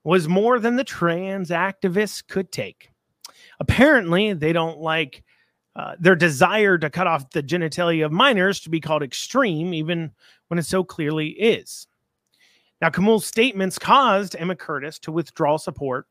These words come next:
and endorsement. A potential problem for Kamala, 'cause obviously, with Emma having priorly tried to run for it, it's clear that Emma does live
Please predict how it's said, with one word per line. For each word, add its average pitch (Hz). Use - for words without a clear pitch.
and 123
endorsement. 147
A 135
potential 190
problem 285
for 185
Kamala, 127
'cause 165
obviously, 226
with 160
Emma 170
having 151
priorly 160
tried 135
to 139
run 233
for 139
it, 190
it's -
clear 180
that 175
Emma 151
does 165
live 165